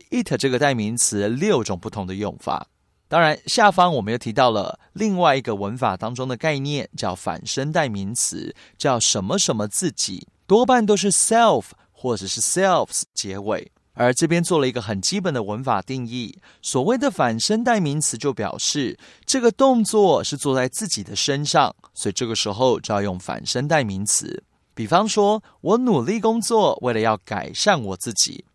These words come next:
I work hard to better myself。因为做这个动作的主词是 I，而受词是我自己，所以这个时候就用 myself。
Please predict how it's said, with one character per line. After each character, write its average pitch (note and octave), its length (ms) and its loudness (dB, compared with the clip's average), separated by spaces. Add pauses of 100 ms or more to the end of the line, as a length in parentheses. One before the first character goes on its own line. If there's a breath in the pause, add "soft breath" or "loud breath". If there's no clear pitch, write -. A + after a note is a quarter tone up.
(180)
I B2 140 4
work F3 360 4
hard G#3+ 480 2 (260)
to A2 160 -4
better F3+ 680 2 (220 soft breath)
myself。 A#2 1080 0 (320)
因 B3 120 2
为 C#4+ 120 4
做 C4+ 240 4
这 A3 120 0
个 G3+ 120 4
动 G3 180 2
作 F3+ 180 0
的 C3 120 0
主 F#2+ 180 -10
词 - 180 -6
是 C#3+ 160 2 (120)
I， C#3+ 280 4 (440)
而 A2 120 0
受 G3+ 320 0
词 A2 540 -2
是 - 180 -2
我 F#2+ 240 -6
自 A3 200 -2
己， - 320 0 (240)
所 - 160 -4
以 - 20 -6
这 A2 140 -4
个 G#2 80 -4
时 - 100 -2
候 G#2+ 220 0
就 G#2+ 120 -8
用 G#2 160 -2
myself。 A#2 1040 0